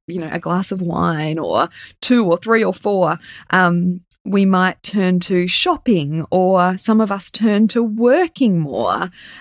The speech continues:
Um, we might plan something, a-, anything to, to really, um,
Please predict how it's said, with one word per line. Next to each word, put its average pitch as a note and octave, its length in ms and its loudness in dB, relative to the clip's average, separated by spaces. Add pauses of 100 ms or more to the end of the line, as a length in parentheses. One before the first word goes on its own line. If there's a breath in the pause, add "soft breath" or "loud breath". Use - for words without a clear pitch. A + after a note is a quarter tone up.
(120)
Um, F3 600 0 (280)
we A#3 220 0
might A3+ 380 -2
plan A3+ 880 -2
something, G#2+ 540 -4 (240)
a-, - 180 -2
anything G#3+ 540 2
to, F3 360 2 (440 loud breath)
to G3+ 160 0
really, F#3+ 560 -2
um, E3 400 -2